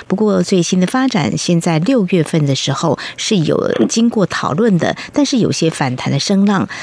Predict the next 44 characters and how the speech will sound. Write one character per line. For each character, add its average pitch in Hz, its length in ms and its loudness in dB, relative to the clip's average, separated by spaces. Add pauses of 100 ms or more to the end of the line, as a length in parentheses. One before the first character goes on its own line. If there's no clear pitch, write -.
(200)
但 320 120 2
是 302 180 0
呢， 226 320 4
就 277 200 0
在 180 540 0
日 226 120 2
前， 156 240 0
就 165 200 0
是 123 760 0
九 139 180 0
月 156 80 2
六 175 160 2
号 165 160 -2
的 139 80 0
时 - 160 -4
候， - 240 0 (260)
国 196 100 4
民 247 80 4
党 160 180 2
全 147 280 0
代 185 240 0
会 143 800 -2 (560)
因 220 200 6
为 214 140 4
呢， 151 300 0
在 156 360 0
六 220 140 2
月 190 120 4
份 165 220 2
有 131 100 2
开 - 160 -2
了 139 140 0 (100)
改 113 140 0
革 151 120 0
委 151 120 2
员 139 160 2
会， - 300 0
那 160 100 4
么 151 200 2
事 - 200 -2
实 151 80 2
上 147 320 0
已 - 40 0
经 165 280 2